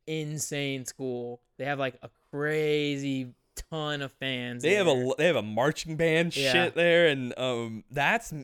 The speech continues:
Speaker 2: that was Miya, uh, that, the guy who used to be a team member with Kageyama, 'cause he does that first serve and tells all the fans to shut the fuck up.
Speaker 1: Yeah.
Speaker 2: And that actually I loved because he always criticized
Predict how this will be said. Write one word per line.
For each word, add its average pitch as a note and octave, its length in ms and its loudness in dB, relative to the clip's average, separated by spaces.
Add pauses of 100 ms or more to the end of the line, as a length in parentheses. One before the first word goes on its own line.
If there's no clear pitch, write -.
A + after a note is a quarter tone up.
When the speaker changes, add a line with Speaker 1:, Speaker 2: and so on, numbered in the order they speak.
(140)
Speaker 2:
that F3 280 0
was C#3 260 0
Miya, F#2+ 540 -6 (540)
uh, A2+ 180 -4
that, G#2+ 300 -6
the G#2+ 360 -2
guy A#2 260 0
who A#2+ 80 -4
used A2 440 -4
to C#3 60 -10
be A2 180 -6
a G#2+ 40 -4
team A#2 360 -8
member G2 320 -6
with F#2 320 -4
Kageyama, E2+ 680 -10 (340)
'cause A#2+ 160 -6
he E3 100 -4
does C#3 220 -2
that A#2 200 -4
first F#3 400 -2
serve G#2 380 -2 (220)
and G#2+ 80 -10
tells E3 180 2
all E3 140 2
the C3 80 -2
fans E3+ 320 0
to C3 80 -8
shut - 240 2
the - 80 -14
fuck F3+ 260 4
up. - 300 2 (100)
Speaker 1:
Yeah. B2+ 800 -2
Speaker 2:
And E3 260 0 (220)
that F3+ 340 6 (160)
actually D3+ 480 -4 (100)
I A#2+ 420 -4 (380)
loved A2+ 680 2
because C3+ 640 -2
he G3 360 -8
always D#3+ 440 -2
criticized F#2 1040 -4